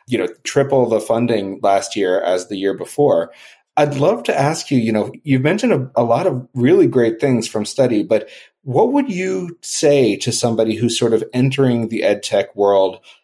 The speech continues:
now? What are some of the takeaways that you've learned from your career in educational equity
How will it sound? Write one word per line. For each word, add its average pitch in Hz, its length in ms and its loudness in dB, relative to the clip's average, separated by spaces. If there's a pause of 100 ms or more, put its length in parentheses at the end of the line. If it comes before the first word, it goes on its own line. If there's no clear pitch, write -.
(120)
now? 107 420 0
What 120 240 0
are 214 200 2
some 147 220 -2
of 139 80 0
the 131 80 2
takeaways 120 540 0
that 107 100 -6
you've 113 220 0
learned 113 300 0
from 117 260 -4
your 131 380 2
career 120 440 4
in 110 420 0
educational 113 540 -4
equity 147 420 -2